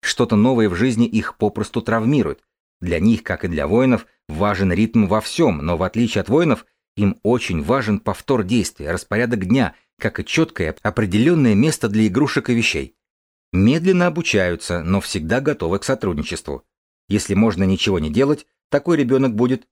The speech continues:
ничего не делать. Их принцип: если можешь не бежать – иди, если можешь не идти – стой, если можешь не стоять – сиди,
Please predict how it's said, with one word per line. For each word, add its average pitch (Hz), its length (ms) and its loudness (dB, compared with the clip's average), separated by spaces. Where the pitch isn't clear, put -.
ничего 131 460 0
не 123 100 2
делать. 90 360 -4
Их 196 180 -2
принцип: - 360 -2
если 196 280 0
можешь 139 400 0
не 117 100 4
бежать – 151 480 0
иди, 98 440 0
если 107 240 0
можешь 110 360 2
не 104 140 4
идти – 185 380 -2
стой, 107 420 0
если 107 240 0
можешь 113 340 2
не 110 80 2
стоять – 101 480 -2
сиди, 156 460 0